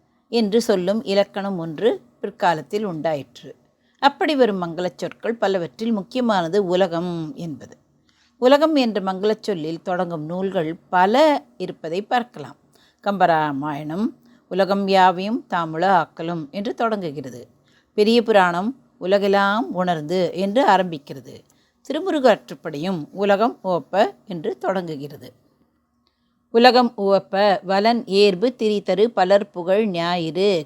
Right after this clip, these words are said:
கடற்கண்டா அங்கு ஓவர இமைக்கும் ஷேன் விளங்கு அவிர் ஒளி." அதாவது, உலகில் உள்ள உயிர்களெல்லாம் மகிழும்படி வலமாக எழுந்து வானத்தில் உலாவும் பல வகையான அறிஞர்களும் புகழும்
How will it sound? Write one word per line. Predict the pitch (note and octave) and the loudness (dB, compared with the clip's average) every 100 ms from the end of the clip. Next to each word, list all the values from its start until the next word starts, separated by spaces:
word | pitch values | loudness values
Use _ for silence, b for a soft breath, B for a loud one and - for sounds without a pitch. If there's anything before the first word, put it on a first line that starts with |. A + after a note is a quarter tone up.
| - | -4
கடற்கண்டா | F3+ F#3+ - - F#3 D#3+ F3 F#3 G3+ | -2 -2 -2 -6 -6 2 4 6 4
அங்கு | D#3+ D#3+ C#3+ F3+ F3 D3 E3 | 0 -4 -6 -4 -4 -4 -4
ஓவர | G3 A3 D#3+ F#3 G3+ | -2 0 0 2 2
இமைக்கும் | E3+ E3+ D3+ D3 - B3+ _ b b b b | 0 -8 -8 -12 -10 -10 _ b b b b
ஷேன் | - A#3 A#3+ A3+ | 2 4 4 0
விளங்கு | E3+ F3 D#3 G3 B3 | -2 -2 0 0 0
அவிர் | F#3 E3 E3+ D#3 | 0 -2 -4 -6
ஒளி." | D3+ D#3 - _ _ _ _ _ _ _ _ _ | -8 -8 -10 _ _ _ _ _ _ _ _ _
அதாவது, | G#3 G#3 F3+ C#3 F#3+ G#3+ | 2 4 4 4 2 2
உலகில் | G#3 A#3 A#3 G3+ | 2 0 0 -2
உள்ள | E3+ G#3 | 2 2
உயிர்களெல்லாம் | G3 F#3+ F#3+ F3+ E3 G3 A4 - | 2 0 0 0 2 0 -2 -6
மகிழும்படி | G3 F#3+ F#3 E3+ E3+ G#3 G#4+ _ b b b | -4 -2 0 -2 -2 -2 -2 _ b b b
வலமாக | G3 A3 A#3+ A3 F#3+ G#3 | 6 8 10 8 6 8
எழுந்து | A#3 G3+ G#3+ B3 | 6 6 2 2
வானத்தில் | G#3 G3 G3 - F3+ | 2 0 -4 -6 -6
உலாவும் | E3 E3+ D#3+ D3 G3+ - b b - | -4 -2 -2 -4 -8 -8 b b 2
பல | G#3+ A3 | 6 6
வகையான | G3+ F3 F3 E3 F3 G#3+ | 6 2 -2 -2 0 2
அறிஞர்களும் | F#3 G#3+ A3+ A3+ F3 D#3+ F#3+ A#3 _ - | 4 4 2 0 -2 -4 -6 -6 _ -10
புகழும் | F#3+ E3 D#3 F#3 | -4 -2 -2 -6